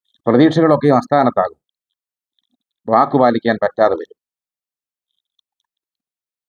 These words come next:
സഹോദരന്മാരൊക്കെ ശത്രുക്കളെ പോലെ പെരുമാറും. ഇങ്ങനെയൊക്കെ ആണെങ്കിൽ തന്നെയും ആഴ്ചയുടെ മധ്യത്തോടു കൂടി ഇതിനൊക്കെ ഈ മാറ്റം ഉണ്ടാകും. തടസ്സങ്ങൾ മാറിക്കിട്ടും. കിട്ടാക്കടം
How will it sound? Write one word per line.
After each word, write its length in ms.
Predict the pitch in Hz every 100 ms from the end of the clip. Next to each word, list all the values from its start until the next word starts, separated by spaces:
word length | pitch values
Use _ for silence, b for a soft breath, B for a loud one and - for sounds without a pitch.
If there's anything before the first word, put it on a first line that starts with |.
| _ _ _ _ _ _ _ -
സഹോദരന്മാരൊക്കെ 800 | 123 139 135 135 131 123 127 131 -
ശത്രുക്കളെ 400 | 117 123 127 123
പോലെ 200 | 117 113 113 -
പെരുമാറും. 400 | 107 107 90 - _ _ _ _ _ _ _ _ _ _ -
ഇങ്ങനെയൊക്കെ 360 | 117 127 135 135
ആണെങ്കിൽ 220 | 127 139 131
തന്നെയും 300 | 135 135 135 131 _ - 113
ആഴ്ചയുടെ 420 | 123 135 131 127 110 117
മധ്യത്തോടു 400 | 127 131 127 123
കൂടി 180 | 127 139 127 120
ഇതിനൊക്കെ 280 | 123 120 120
ഈ 20 | 113
മാറ്റം 220 | 113 120
ഉണ്ടാകും. 260 | 98 87 - _ _ _ _ _ _ _ _ _ _ _
തടസ്സങ്ങൾ 400 | 104 113 131 117 110
മാറിക്കിട്ടും. 420 | 107 104 - - _ _ _ _ _ _ _ _ _ _ _ _ _ -
കിട്ടാക്കടം 500 | 110 156 156 143